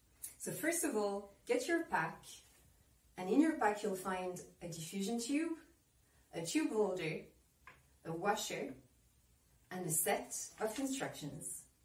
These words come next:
So here is the tube holder. Uh, at the back of it, you'll see a film.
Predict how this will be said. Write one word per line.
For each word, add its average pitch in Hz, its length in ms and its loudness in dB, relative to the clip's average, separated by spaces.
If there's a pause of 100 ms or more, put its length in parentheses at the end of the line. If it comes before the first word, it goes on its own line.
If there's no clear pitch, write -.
(680)
So - 140 -6
here 269 440 8
is - 360 4
the 180 340 0
tube 285 280 10
holder. 233 400 6 (680)
Uh, 175 280 4
at 156 100 0
the 170 80 -4
back 214 300 6
of 220 160 4
it, 220 200 0 (160)
you'll 180 200 2
see 180 420 2
a 175 40 -4
film. 240 580 6